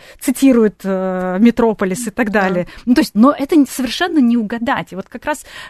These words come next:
Speaker 1: э, к вопросу о том, э, чем развлечься, в том числе друг с другом, с самим собой, со своими, может быть, старшими родственниками,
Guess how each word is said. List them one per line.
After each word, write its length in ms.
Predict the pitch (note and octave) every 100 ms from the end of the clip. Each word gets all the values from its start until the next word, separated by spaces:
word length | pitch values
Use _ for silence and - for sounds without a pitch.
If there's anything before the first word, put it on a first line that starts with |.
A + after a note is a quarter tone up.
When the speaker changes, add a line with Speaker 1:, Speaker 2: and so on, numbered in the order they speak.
| -
Speaker 1:
э, 80 |
к 80 | G3
вопросу 380 | A#3+ - D4 A#3
о 40 |
том, 340 | A3 C#4 C#4+ A#3
э, 160 | G3+ G3+
чем 180 | - A3+
развлечься, 500 | A3+ A3+ B3+ - F3+
в 60 |
том 200 | - A#3+
числе 340 | G#3 G3 G3+ F3+
друг 200 | C4 C4+
с 40 |
другом, 540 | G3 A#3 G3+ G3+ F#3 - - -
с 100 | -
самим 300 | - A#3 A#3+
собой, 580 | C#4 - G#3+ G#3 F3+ E3+
со 160 | - -
своими, 420 | - G#3+ A#3+ A#3+
может 220 | A3 A3 G3+
быть, 120 | G#3
старшими 460 | - G#3 - A#3+
родственниками, 800 | A3+ A3+ A3 - F3 E3 E3+ E3